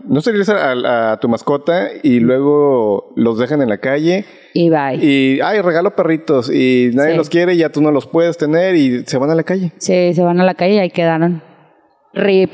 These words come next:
Speaker 2: o sea, entonces sí, esterilicen a sus mascotas.
Speaker 1: Bueno, ya saben, el
Speaker 2: Todos.
Speaker 1: consejo del día, así que recuerden seguirnos en
Speaker 2: Y
Speaker 1: nuestras redes.
Speaker 2: hagan la, a mis grandes redes. Ahí voy a poner una porque ahí vienen todas. <laughs>
Speaker 1: Ah, bueno.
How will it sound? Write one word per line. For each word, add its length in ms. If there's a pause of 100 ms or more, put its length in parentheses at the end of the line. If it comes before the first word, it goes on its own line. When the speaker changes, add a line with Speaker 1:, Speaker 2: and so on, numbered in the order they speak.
(140)
Speaker 2:
o 140
sea, 460 (640)
entonces 400
sí, 240
esterilicen 560
a 40
sus 100
mascotas. 680
Speaker 1:
Bueno, 440
ya 120
saben, 240
el 80
Speaker 2:
Todos. 140
Speaker 1:
consejo 220
del 120
día, 320 (120)
así 260
que 380 (500)
recuerden 440
seguirnos 400
en 80
Speaker 2:
Y 60
Speaker 1:
nuestras 300
redes. 640 (360)
Speaker 2:
hagan 300
la, 180
a 60
mis 220
grandes 280
redes. 420 (320)
Ahí 120
voy 100
a 80
poner 240
una 220
porque 180
ahí 60
vienen 220
todas. 280
<laughs> 380
Speaker 1:
Ah, 40
bueno. 280